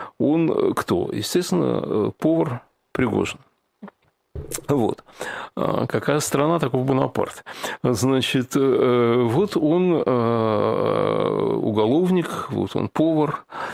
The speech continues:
вот он при Путине состоит, вот он, э, фабрику троллей сделал, блестящую совершенно, да,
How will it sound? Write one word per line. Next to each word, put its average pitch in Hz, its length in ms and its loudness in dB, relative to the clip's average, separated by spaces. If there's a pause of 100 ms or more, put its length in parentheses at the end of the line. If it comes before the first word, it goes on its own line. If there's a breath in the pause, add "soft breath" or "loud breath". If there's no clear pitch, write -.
(160 loud breath)
вот 101 320 0 (260)
он 104 380 0
при 117 160 -4
Путине 156 460 0
состоит, 131 760 -2 (400 loud breath)
вот 101 500 -2
он, 107 400 2
э, 107 380 2
фабрику 107 480 0
троллей 160 400 2
сделал, 135 460 0
блестящую 123 840 0
совершенно, 110 760 0
да, 147 260 2